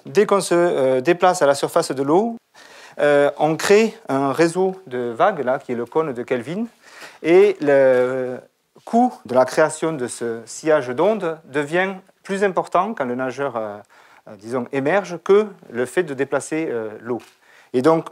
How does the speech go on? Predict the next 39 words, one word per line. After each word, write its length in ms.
ce 160
que 120
gagne 520
le 120
nageur 420
qui 160
reste 300
sous 160
l'eau, 240
euh, 340
ben, 180
c'est 140
de 80
ne 100
pas 160
créer 280
ce 160
réseau 220
d'ondes, 360
de 60
ne 40
pas 200
avoir 280
ce 140
sillage 380
derrière 280
lui. 240
Et 320
donc, 180
ce 60
qu'on 120
a 60
regardé, 380
c'est 100
à 60
partir 240
de 60
quelle 220
distance 520